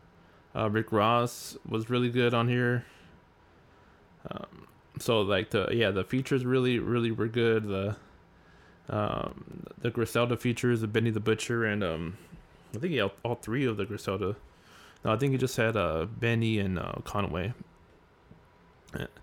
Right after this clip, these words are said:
Actually, I really like Con-, uh, Conway's verse on, uh, Babies and Fools. <clears throat> Uh, Scotty Beam.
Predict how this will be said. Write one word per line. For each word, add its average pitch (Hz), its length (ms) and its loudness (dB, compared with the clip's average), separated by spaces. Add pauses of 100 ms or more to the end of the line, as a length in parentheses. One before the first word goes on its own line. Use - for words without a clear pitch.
(300)
Actually, 135 300 4
I 113 40 6
really 117 220 4
like 110 220 2
Con-, 107 340 2
uh, 107 180 2
Conway's 104 440 -2
verse 101 340 -4
on, 101 180 -8
uh, 101 140 -8
Babies 104 360 -4
and 101 120 -4
Fools. 101 380 -4 (840)
<clears throat> - 80 0 (1900)
Uh, - 420 -6
Scotty 127 380 0
Beam. 123 420 2